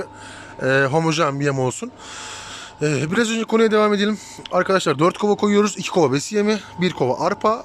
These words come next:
bir kova da toz süt yemi koyuyoruz. Şimdi, e, neden böyle bir şey yapıyoruz? Neden besi yemini fazla veriyoruz? Veya neden ineklerimize arpa veriyoruz? E, bu bize özgü bir şey. Çünkü arkadaşlar, bizim ineklerimiz,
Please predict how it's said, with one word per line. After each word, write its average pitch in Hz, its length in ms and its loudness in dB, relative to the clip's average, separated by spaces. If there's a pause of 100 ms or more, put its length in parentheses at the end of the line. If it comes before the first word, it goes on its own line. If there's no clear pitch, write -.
(140)
bir 220 120 2
kova 151 260 2
da 226 140 0 (1800)
toz 214 240 4
süt - 300 -8
yemi 135 140 -2
koyuyoruz. 107 380 0
Şimdi, 220 400 -4 (540)
e, 143 180 0
neden 220 300 4
böyle 156 160 2
bir 131 60 -6
şey 139 140 -2
yapıyoruz? 151 280 -2
Neden 185 280 2
besi 160 240 0
yemini 139 220 0
fazla 123 340 0
veriyoruz? 120 500 0
Veya 160 320 2 (440)
neden 151 320 2
ineklerimize 143 560 0
arpa 131 300 0
veriyoruz? 139 460 -2 (600)
E, 135 40 -2 (500)
bu 285 240 2 (100)
bize 208 280 -2
özgü 175 280 0
bir 147 60 -2
şey. 214 220 -2
Çünkü 214 380 0
arkadaşlar, 160 640 0
bizim 202 220 -2
ineklerimiz, 196 640 -2